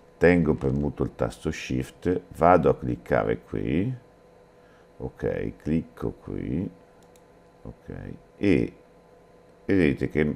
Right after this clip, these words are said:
vado giù e si allunga, cioè si crea quella linea arancione, arrivo fino qua, clicco col tasto sinistro,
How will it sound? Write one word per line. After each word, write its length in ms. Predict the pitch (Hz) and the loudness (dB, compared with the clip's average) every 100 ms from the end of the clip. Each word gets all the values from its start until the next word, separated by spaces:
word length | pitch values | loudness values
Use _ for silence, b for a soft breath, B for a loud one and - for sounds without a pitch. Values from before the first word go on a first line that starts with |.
| - | -6
vado 420 | - 78 73 107 | 2 4 4 2
giù 260 | 73 73 - | 2 -2 0
e 100 | 87 | -2
si 180 | - 101 | 0 2
allunga, 540 | 85 65 60 58 57 | 4 2 -2 -2 -4
cioè 260 | - 62 57 B B | -4 -6 -6 B B
si 200 | - 78 | -12 -8
crea 220 | - 85 - | 2 4 4
quella 280 | 78 73 | 4 4
linea 440 | 71 87 80 65 60 | 6 4 2 0 -2
arancione, 760 | 78 98 - 78 71 82 113 - B B | -2 -2 -2 -2 0 -2 -4 -8 B B
arrivo 380 | - 76 95 87 | 0 4 6 6
fino 260 | - 85 107 | 4 0 0
qua, 380 | - 92 101 - | 6 6 6 -2
clicco 420 | - 92 87 98 | 0 2 4 0
col 200 | - 92 | 2 0
tasto 300 | 73 - 69 | 0 -2 -6
sinistro, 600 | - 60 52 50 - 62 | -6 -6 -6 -8 -6 -6